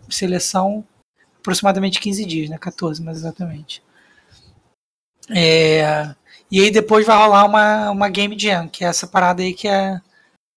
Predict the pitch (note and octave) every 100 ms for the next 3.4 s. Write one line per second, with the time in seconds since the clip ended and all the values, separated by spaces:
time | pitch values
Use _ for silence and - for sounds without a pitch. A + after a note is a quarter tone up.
0 | _ B3 A#3+ F#4 B4 F#4 B3+ - G3 F#3
1 | F#3+ E3+ F3 F3 - - E3+ D#3+ D#3+ D#3
2 | _ _ - _ _ _ _ _ _ _
3 | _ - - G3+